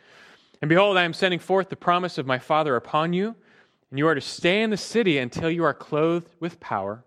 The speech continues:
from on high." And notice here, Christ reveals that it's always been God's plan that the Christ would come, suffer, die, rise, make atonement. And then what?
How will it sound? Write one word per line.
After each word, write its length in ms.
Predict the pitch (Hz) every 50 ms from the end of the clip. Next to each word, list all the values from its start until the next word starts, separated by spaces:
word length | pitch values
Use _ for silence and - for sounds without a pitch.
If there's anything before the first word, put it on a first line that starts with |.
| _ _ _
from 240 | - - 110 107
on 160 | 107 107 104 104
high." 340 | 123 131 135 135 107 90 - _ _ _ _ _ _ _ _ _ _ _ _ _ _ _ _ _ _ _ _ _ _ _ _ _ _ _ _ _ - - _ -
And 80 | 175
notice 260 | 220 262 294 247 -
here, 140 | - 165 135
Christ 360 | - - 202 233 247 - -
reveals 520 | 220 196 156 196 233 233 165 120 110 - -
that 160 | 160 156 170
it's 180 | 180 170 - - -
always 400 | 147 170 220 262 294 294 240 -
been 540 | - - 196 233 240 202 175 170 175 196 185 _ _ _ 139
God's 360 | 123 147 156 175 190 180 -
plan 500 | - - 156 131 117 110 110 131 180 175 _ - - - - - - _ _ _
that 120 | - 165 -
the 80 | 170
Christ 400 | - - 196 196 202 202 - -
would 160 | 196 180 -
come, 420 | - 190 190 175 170 180 208 233 226 -
suffer, 400 | - - - 165 160 - 196 185
die, 320 | 165 151 156 156 160 170 170
rise, 800 | 147 131 143 143 147 143 135 127 127 156 196 175 - - - _ _ - - _ _ _
make 300 | 123 127 147 160 180 -
atonement. 580 | 220 208 - 180 160 143 139 139 147 185 220 - _ _ _ _ _ _ _ _ _ _ _ _ _ _ _ _ _ _ _ _ -
And 160 | 185 214 233
then 140 | 262 254 233
what? 320 | 262 277 190 127 -